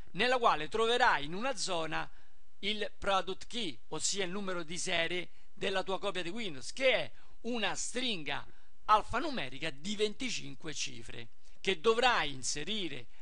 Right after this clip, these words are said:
all'atto dell'installazione o successivamente. La targhetta appena evidenziata ti dà la quasi certezza che il sistema operativo che hai acquistato è originale. La quasi certezza è d'obbligo perché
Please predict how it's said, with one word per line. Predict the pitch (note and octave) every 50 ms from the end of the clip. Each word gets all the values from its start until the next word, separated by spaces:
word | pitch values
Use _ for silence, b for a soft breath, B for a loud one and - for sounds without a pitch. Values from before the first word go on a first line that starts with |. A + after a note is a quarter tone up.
| b b b
all'atto | - D3 D#3+ F#3+ A3 G3+ F3+ - - E3+ D#3
dell'installazione | - - G3+ G3 F3+ D#3+ D3+ - - A#3+ B3+ C#4+ D4+ - - - F3 D#3+ D#3 E3 E3 - - -
o | - A#3 A#3 - b b b b b
successivamente. | - - B3+ A#3+ - - G3 F#3+ - - F#3 G3 B3 C4 A3+ E3 C3 A#2+ A2+ G#2 - B2+ A2+ - - - - b b b b b b b b b b b b -
La | F#3+ B3+ C4+ A#3+
targhetta | - - G3 G3 - - A#3 G3+ - - - C3+ C3+
appena | - - - G#3+ G#3 G#3
evidenziata | A3 B3 C4 D4 B3+ - - - B2+ A#2+ A#2+ B2+
ti | B2 - F#3+ G#3+
dà | E3+ F#3+ E3
la | C#3 C#3 D#3+
quasi | F#3 F#3+ A3 G3 E3 C#3 D3
certezza | C#3+ C#3+ G#3 G3+ - - D3+ B2 - - - C3 C3
che | C3+
il | D3+ -
sistema | - F3 D#3 - - G#3+ F3+ D#3+ D#3
operativo | C#3+ D#3 E3 F3 E3 G#3+ G3+ D#3+ C#3 C3+
che | C3+ F#3
hai | F#3+ G3 A3
acquistato | A3+ A3 C4+ C#4 - - - C#3 C#3 C#3+ D3 D#3+ D#3+ - - -
è | - G3+ G#3+ - - -
originale. | G3+ G#3+ G#3 G#3+ D#3+ D3 E3 D3+ C3 A#2+ A#2 - - - B B B B B B B B
La | - D3+ F3 F3+ F3
quasi | G3 A#3+ A3+ F3+ A3 G#3
certezza | F#3 A#3 A3 - C4+ C4 B3+ - - B3
è |
d'obbligo | G#3+ G3+ G#3 C#4+ C#4 C4+ A#3 A#3 A#3+ C#3 A#2+ B2
perché | - A#3+ B3+ B3+ - - E3 B2+